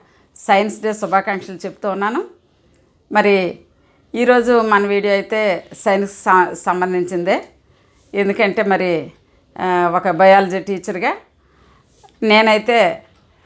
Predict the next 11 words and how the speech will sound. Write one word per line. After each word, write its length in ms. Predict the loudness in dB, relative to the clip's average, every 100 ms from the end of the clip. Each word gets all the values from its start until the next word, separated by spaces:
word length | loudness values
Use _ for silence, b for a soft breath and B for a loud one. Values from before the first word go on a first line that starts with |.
| b _ -20 -12 2
కొన్ని, 640 | 4 4 2 0 -2 -8 -18 _ _ -14
ఆ, 540 | -8 -6 -4 -4 -6 -8 _ _ _
మరి 380 | 0 2 0 -2 -6
నా 680 | 2 6 6 6 4 2 -4 -10 -6
అనుభవాలు, 640 | -4 -2 -2 -2 -4 -10 b b b b b _
సైన్స్ 420 | -2 0 2 0 -4
గురించి 340 | -4 -6 -8
కొన్ని 240 | -6 -2
అభిప్రాయాలు 760 | 0 -2 -4 -4 0 0 -2 -6 -6
మీతో 280 | -6 -4
పంచుకోవాలని 720 | -2 -2 -2 0 0 2 0